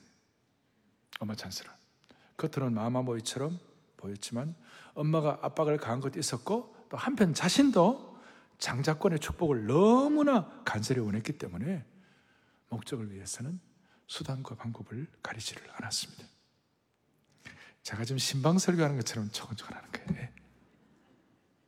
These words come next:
그리고 아버지를 좀 속여도 괜찮다라고 아버지를 그렇게, 뭐, 이렇게 좀 약간, 어, 경유하는 마음이 약해졌어요.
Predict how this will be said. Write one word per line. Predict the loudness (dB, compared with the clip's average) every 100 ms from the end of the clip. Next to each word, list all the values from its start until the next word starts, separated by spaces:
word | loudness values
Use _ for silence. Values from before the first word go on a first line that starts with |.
| _ _ _ _ _ _ _ _ _ _ _ _
그리고 | -14 -10 -8 -8 -12 _ _ _ _ _ _ -20 -20 _ -8
아버지를 | -2 0 0 -4
좀 | -4 -8
속여도 | -6 -6 -6
괜찮다라고 | -8 -10 -10 -10 -10 -12 -12 -8 -8 -8 -10 _ _ _ -10
아버지를 | -4 -4 -4 -8 -10 -16 _
그렇게, | -14 -14 -14 -12
뭐, | -12 -12 -16 _ _ _ _ _ _
이렇게 | _ -20
좀 | -18
약간, | -16 -8 -6 -4 -8 -14 _ _ _ _ _ -20
어, | -18 -18 -16 -8
경유하는 | -2 0 0 0
마음이 | -2 -2
약해졌어요. | -4 -6 -8 -6 -6 -6